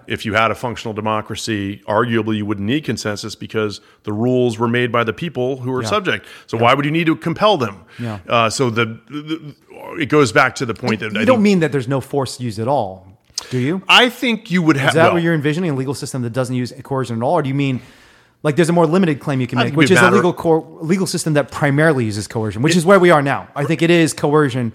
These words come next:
Speaker 2: A lot of people
Speaker 1: Yeah.
Speaker 2: comply with the legal system just because they're afraid
Speaker 1: It
Speaker 2: of
Speaker 1: might be
Speaker 2: getting
Speaker 1: completely scaled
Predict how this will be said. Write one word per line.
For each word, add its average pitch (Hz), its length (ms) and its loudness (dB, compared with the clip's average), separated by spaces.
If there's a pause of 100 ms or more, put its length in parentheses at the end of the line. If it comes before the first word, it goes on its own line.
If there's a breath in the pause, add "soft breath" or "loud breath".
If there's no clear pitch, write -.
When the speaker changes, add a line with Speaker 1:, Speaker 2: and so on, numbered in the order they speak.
(440 loud breath)
Speaker 2:
A 139 40 -10
lot 156 200 4
of 165 60 -2
people 156 240 -2
Speaker 1:
Yeah. 120 120 -2
Speaker 2:
comply 101 280 2
with 127 80 -2
the 135 40 -6
legal 127 160 -6
system 123 260 -8
just 131 180 -8
because 123 240 -4
they're 113 100 -6
afraid 110 360 -4
Speaker 1:
It 139 40 2
Speaker 2:
of 120 60 0
Speaker 1:
might 147 160 6
be 117 60 -4
Speaker 2:
getting - 120 -2
Speaker 1:
completely 131 400 0
scaled 107 540 -2